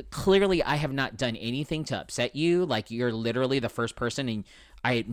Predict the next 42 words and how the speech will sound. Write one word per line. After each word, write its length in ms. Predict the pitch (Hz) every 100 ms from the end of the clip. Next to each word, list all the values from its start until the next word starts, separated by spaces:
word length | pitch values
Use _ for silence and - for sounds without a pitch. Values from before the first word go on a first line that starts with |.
| 127
you 200 | 127 127
haven't 280 | 127 131 123
been 140 | 120
transferred 480 | - 117 123 - 143
over 200 | 143 143
to 140 | -
me. 80 | 135
You 120 | 123
haven't 240 | 107 127 117
been 120 | 117
on 120 | 113
hold. 360 | 92 107 113 123
You 160 | 110
literally 420 | 101 113 117 123 120
called 280 | - 117
the 60 | 107
number 300 | 107 104 131
and 180 | 107 104
I'm 220 | 101 107
the 80 | 113
first 260 | - 113 -
person 320 | 117 117 107
you, 180 | 92 92 - - - - -
you 140 | 113
reach. 320 | 104 123 - 285
Like, 200 | - -
be 240 | 180 320
nice. 880 | 247 - 107 220 98 - - - - - - _ _ _ -
Like, 160 | 151 - _ _ _ _ _
<sighs> 500 | - - - - -
I 100 | 151
don't 280 | 151 185
understand. 800 | 160 180 156 - 135 127 127 127 - - - _ - _ - - - 123
Just 180 | 165
because 300 | 220 214 175
you're 200 | 165 160 -
a 140 | 131
member 500 | 107 95 101 127 147
of 100 | 147
something 540 | - 139 135 139 139 143 - - -
or 200 | 113
an 100 | 104